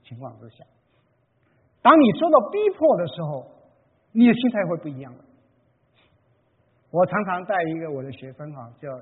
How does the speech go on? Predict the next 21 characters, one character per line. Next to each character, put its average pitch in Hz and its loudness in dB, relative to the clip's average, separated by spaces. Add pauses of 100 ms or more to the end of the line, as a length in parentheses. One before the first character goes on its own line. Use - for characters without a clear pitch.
余 131 -16
秋 147 -18
慧 143 -16
姐 117 -20 (100)
妹 117 -20 (100)
出 147 -18
去 123 -20 (540)
做 147 -10
见 127 -12 (140)
证。 117 -20 (320)
上 277 -14
次 151 -12
她 139 -14
说 139 -16
的 117 -16
见 113 -20
证， - -20 (340)
我 190 0
很 151 -4
感 117 -18
动。 117 -20